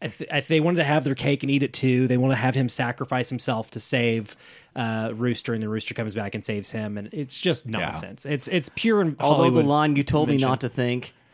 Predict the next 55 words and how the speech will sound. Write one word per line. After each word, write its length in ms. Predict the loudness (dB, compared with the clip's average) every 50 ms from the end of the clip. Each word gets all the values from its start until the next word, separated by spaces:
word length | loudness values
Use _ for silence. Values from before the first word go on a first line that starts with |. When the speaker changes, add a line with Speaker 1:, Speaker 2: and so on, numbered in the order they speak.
| -20 -20 -20 _
Speaker 1:
It's 100 | -12 -4
pretty 200 | -2 -2 -2 0
good. 60 | 0 2
Speaker 3:
man, 220 | 4 4 4 4
Speaker 2:
It's 320 | 2 2 2 2 2 4 4
a 40 | 6
good 60 | 6 6
laugh. 180 | 6 6 4
Speaker 3:
<laughs> 0 |
it 380 | 4 2 2 0 0 -2 -2 0
totally 320 | 2 2 2 2 0 0
works. 360 | -2 -2 -2 -4 -4 -4 0
Speaker 2:
It's 140 | 0 2 2
one 120 | 4 4 4
of 60 | 4 4
the 60 | 4
weird 200 | 4 4 4 4
movies 200 | 4 4 4 4
that 80 | 2
has 140 | 2 2 2 2
not, 200 | 0 0 0 -2
like, 120 | -4 -4
a 40 | -4
fourth 320 | -4 -2 0 0 0 -2
act. 340 | -6 -14 -14 -16 -18 -20 -20 _ _ -12 -6
Speaker 3:
Right. 180 | -4 0 2
Speaker 1:
Yeah. 160 | 4 4 4
Speaker 2:
Right? 240 | 4 4 4 2 0 -4 -10 -2
Speaker 1:
Yeah, 260 | 0 2 2 2 2
it's 100 | 0 0
Speaker 2:
That 60 | 2
Speaker 1:
got 60 | 2 2
Speaker 2:
doesn't 120 | 4 4
Speaker 1:
kind 80 | 4 4
of 60 | 4
a 20 | 4
Speaker 2:
happen 60 | 6 6
Speaker 1:
weird 100 | 6 6 4
Speaker 2:
often. 100 | 2 0
Speaker 1:
structure. 400 | 0 0 -2 -2 -6 -10 -8 -2
Speaker 3:
Mm-hmm. 160 | 0 2 2
Speaker 1:
Yeah. 200 | 4 2 2 0 0 -2
Speaker 2:
Yeah. 180 | -4 -4 -4 -6 _ _ -20 _ _ -2
Speaker 1:
Yeah, 120 | 0 0
they 100 | 2 4
Speaker 2:
But 40 | 6 6
Speaker 1:
go 40 |
Speaker 2:
you're 80 | 6 8
Speaker 1:
on 40 | 8
a 20 | 6
Speaker 2:
right. 80 | 6
I 40 | 8
Speaker 1:
whole 80 | 8 8
Speaker 2:
mean, 200 | 8 8 8 6
Speaker 1:
other 360 | 4 4 4 2 0 -2 -4